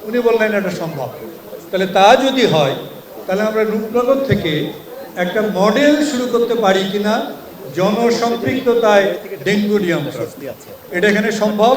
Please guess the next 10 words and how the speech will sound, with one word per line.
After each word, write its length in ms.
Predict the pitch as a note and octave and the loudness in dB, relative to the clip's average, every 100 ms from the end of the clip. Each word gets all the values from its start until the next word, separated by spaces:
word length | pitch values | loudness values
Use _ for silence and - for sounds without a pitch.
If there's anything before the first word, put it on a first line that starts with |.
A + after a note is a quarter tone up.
| G#3+ | 2
এবং 100 | G3 | 0
এটা 200 | F#3+ G3 G3 | -2 -2 0
যদি 120 | G3+ | 0
আমরা 220 | G3 F#3+ | 0 0
একটা 240 | F#3+ G3+ G3 F#3 - - - - - | 0 2 2 2 -2 -4 -4 -2 0
এখানে 220 | F#3+ F#3+ | 0 2
বাস্তবায়ন 480 | F3+ F3+ G#3+ G#3+ A3 G#3+ | 2 2 4 4 4 2
করতে 200 | G#3+ A3 | 0 2
পারি, 160 | A3 A#3+ - - - - - - | 2 2 -2 -8 -10 -12 -16 -10
এখানকার 320 | D#3+ G3 G3 | -6 -4 -2